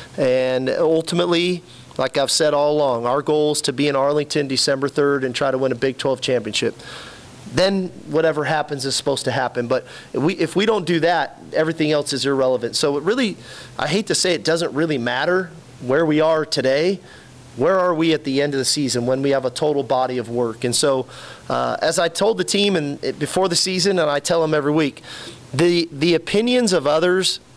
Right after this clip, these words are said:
doesn't matter. What we do does. And so we've gotta, we've gotta go out every Saturday and, uh,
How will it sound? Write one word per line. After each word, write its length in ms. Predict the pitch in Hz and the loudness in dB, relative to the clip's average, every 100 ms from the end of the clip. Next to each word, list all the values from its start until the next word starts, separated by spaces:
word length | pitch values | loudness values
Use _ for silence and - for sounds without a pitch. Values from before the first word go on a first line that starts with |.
| - | -2
doesn't 320 | 147 135 131 | 0 0 -2
matter. 320 | 131 127 113 104 - - - - | -2 -2 -2 -4 -6 -10 -14 -2
What 220 | 139 170 | 0 2
we 140 | 180 | 0
do 260 | 135 156 143 | 2 2 2
does. 520 | 117 123 95 - - - | 2 0 0 -4 -6 -2
And 240 | 127 123 | -2 0
so 240 | - 131 | 0 2
we've 220 | 123 147 147 | 2 0 2
gotta, 380 | 156 139 131 - - - | 2 2 0 -2 -20 -8
we've 100 | 131 | -2
gotta 200 | 147 135 | 0 0
go 160 | 139 147 | 2 2
out 180 | 139 139 | 2 2
every 200 | 135 131 | 0 0
Saturday 880 | 139 135 135 135 135 127 - 127 123 | 0 0 0 0 2 0 0 0 0
and, 140 | 120 | 0
uh, 280 | 120 117 | 0 0